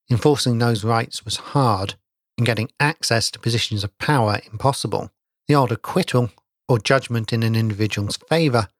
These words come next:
simply didn't balance out the institutional racism against the Aborigines. Okay, we're going to take a break here, as this episode is already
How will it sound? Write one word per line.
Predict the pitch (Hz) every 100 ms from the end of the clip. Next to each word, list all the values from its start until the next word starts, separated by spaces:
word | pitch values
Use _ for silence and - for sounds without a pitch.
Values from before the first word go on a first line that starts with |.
| _ _ -
simply | - 170 135 120 _
didn't | 165 139 123 139
balance | 135 127 113 - -
out | 151 110 - - _ _ -
the | 143
institutional | 139 - - - 127 - 104 101
racism | 101 127 139 - 101 - - _ _ _ _ -
against | 123 135 123 - -
the | 113
Aborigines. | 104 101 101 127 - 104 - - - _ _ _ -
Okay, | 151 127 101 90 _ _ _ _
we're | 139
going | 135 202 180
to | 170 160
take | 151 165 165
a | 139
break | 139 123 -
here, | 113 110 156 _ _ _
as | 123 123
this | 131
episode | 143 - - 120 120 -
is | 117 127
already | 120 117 113 107